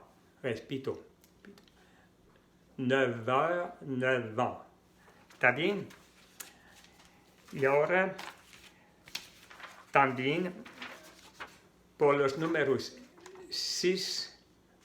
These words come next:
huit, dix. La última letra, la X, la T y la otra X no se pronuncian, no se mo-, pronuncian cuando es enfrente de una consona.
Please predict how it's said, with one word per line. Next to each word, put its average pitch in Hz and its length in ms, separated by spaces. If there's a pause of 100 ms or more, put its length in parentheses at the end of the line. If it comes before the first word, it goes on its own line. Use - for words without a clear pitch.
huit, 143 460 (840)
dix. - 680 (1300)
La 127 420
última 151 440
letra, 143 580 (420)
la 117 180
X, 123 360
la 120 160
T 151 100
y 151 120
la 113 460
otra 117 340
X 147 420
no 135 200
se 135 140
pronuncian, 120 960 (400)
no 143 140
se 165 140
mo-, 127 240
pronuncian 139 800 (380)
cuando 131 420
es 123 220
enfrente 143 1000 (560)
de 127 360
una 123 300
consona. 117 760